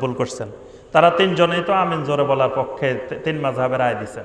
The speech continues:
হানাফি মাযহাবে আমিন আস্তে বলার পক্ষে, দুইটাই হাদিস আছে, আমিন আস্তে বলার হাদিসও আছে, জোরে বলার হাদিসও আছে। এখন research করে হানাফি মাযহাব মনে করছে আস্তে বলার হাদিসগুলো শক্তিশালী, তারা এই জন্য ওইটার পক্ষে মত দিছেন।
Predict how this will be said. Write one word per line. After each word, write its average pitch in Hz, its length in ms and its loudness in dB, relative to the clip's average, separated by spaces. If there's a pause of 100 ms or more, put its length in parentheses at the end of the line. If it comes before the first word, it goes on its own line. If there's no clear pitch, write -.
হানাফি 170 340 2
মাযহাবে 190 420 0
আমিন 156 260 0
আস্তে 135 280 -2
বলার 135 280 0 (440)
পক্ষে, 127 160 -2
দুইটাই 220 380 4
হাদিস 175 340 4
আছে, 139 200 2
আমিন 143 260 0
আস্তে 147 300 0
বলার 185 280 4
হাদিসও 180 360 0
আছে, 208 320 2 (720)
জোরে 190 260 8
বলার 175 260 6
হাদিসও 139 400 0
আছে। 101 200 -8 (600)
এখন 196 260 2
research 233 440 6
করে 254 180 6
হানাফি 214 440 4
মাযহাব 233 380 4
মনে 208 200 4
করছে 214 360 2
আস্তে 214 380 2
বলার 214 260 6
হাদিসগুলো 185 720 2
শক্তিশালী, 123 640 -2 (720)
তারা 190 240 4
এই 196 100 2
জন্য 180 200 0
ওইটার 170 300 2
পক্ষে 160 260 -2
মত 143 240 0
দিছেন। 117 260 -6